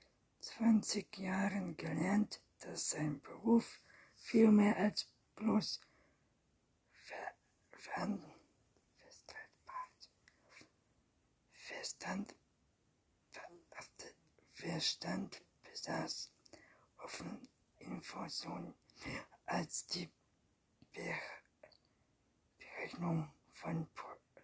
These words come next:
Paragraphen und Krimi-,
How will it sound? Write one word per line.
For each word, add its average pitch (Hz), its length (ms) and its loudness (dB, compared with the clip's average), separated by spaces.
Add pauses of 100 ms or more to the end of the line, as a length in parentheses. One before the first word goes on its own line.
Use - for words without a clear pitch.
(960)
Paragraphen - 800 -2 (280)
und 165 240 0 (140)
Krimi-, 165 520 0